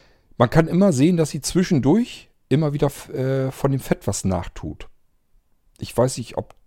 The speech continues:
das, ähm, ob man das generell muss, weil ich könnte mir vorstellen, dass ja auch immer Fett an diesen Schmalzkuchen hängen bleibt, aber das Fett, was da jedenfalls drin ist, das kann nicht wirklich alt werden.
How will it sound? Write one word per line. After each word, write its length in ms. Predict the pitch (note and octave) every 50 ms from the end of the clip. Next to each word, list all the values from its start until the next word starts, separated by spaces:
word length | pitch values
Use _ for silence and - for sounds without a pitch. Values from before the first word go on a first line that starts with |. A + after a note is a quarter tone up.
| _
das, 520 | - G#2 G#2+ - - - - - - - _
ähm, 340 | - - D2 D#2+ F2+ F#2 -
ob 80 | - -
man 140 | G#2 G2+ G2+
das 160 | G2+ - -
generell 360 | G#2+ G2+ G2+ F#2+ F#2+ F#2+ F#2+
muss, 360 | F#2 G#2+ F3 - - - -
weil 140 | G2 G2+ F#2+
ich 80 | F#2 -
könnte 160 | - G2+ F#2+
mir 40 | F#2
vorstellen, 320 | - - A2+ - - G2+
dass 140 | F#2+ F#2+ -
ja 80 | F2+
auch 140 | C2 - -
immer 180 | - A2 G2+ G2+
Fett 280 | - - A#2+ A#2 - - - - - - - -
an 100 | - F#2+
diesen 160 | F2 F#2 F#2
Schmalzkuchen 640 | - - - G2 G2 - - - - - - - - B2
hängen 240 | A#2+ B2+ C#3 C3+
bleibt, 220 | C3+ C2 - - -
aber 260 | - A2 A#2 A2+ A2 - - - - - - - -
das 180 | - G2+ -
Fett, 300 | - - D#3+ - - -
was 160 | C3+ - -
da 100 | - C#3+
jedenfalls 400 | D3+ D#3 D3 C3+ B2 B2+ - -
drin 160 | - D3+ F3+ D#3+
ist, 140 | B2+ -
das 120 | - - -
kann 260 | - B2+ B2 B2 B2
nicht 260 | A#2+ A#2 - - -
wirklich 340 | A#2 A#2 - B2 A#2 - -
alt 240 | B2 B2 C3 - -
werden. 300 | - - - - E2+